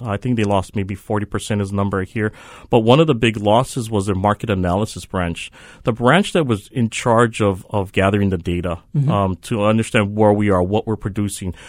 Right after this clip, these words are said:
Speaker 1: So you're absolutely right. I mean, we're always talking about, you know, increasing food production, and now goa has been sent to double, but what are we doubling from?
Speaker 2: Mm-hmm.
Speaker 1: And I
Speaker 2: Mm-hmm.
Speaker 1: believe there are efforts, uh, in the Department of Agriculture,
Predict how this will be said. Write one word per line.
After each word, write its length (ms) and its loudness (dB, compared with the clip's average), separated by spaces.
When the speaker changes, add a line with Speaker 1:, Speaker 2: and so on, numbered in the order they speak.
Speaker 1:
So 140 -2
you're 80 6
absolutely 360 2
right. 260 2
I 80 2
mean, 380 0
we're 200 2
always 240 6
talking 320 0
about, 400 2
you 60 0
know, 160 2
increasing 560 -4
food 220 -6
production, 680 0
and 160 0
now 240 2
goa 240 0
has 80 -2
been 160 -6
sent 220 -6
to 60 -8
double, 300 -2
but 160 -6
what 200 0
are 40 2
we 100 0
doubling 460 0
from? 440 -2
Speaker 2:
Mm-hmm. 300 0
Speaker 1:
And 100 2
I 60 6
Speaker 2:
Mm-hmm. 80 4
Speaker 1:
believe 340 2
there 160 6
are 200 4
efforts, 580 -4
uh, 240 2
in 240 0
the 100 -2
Department 440 -2
of 100 -2
Agriculture, 720 -4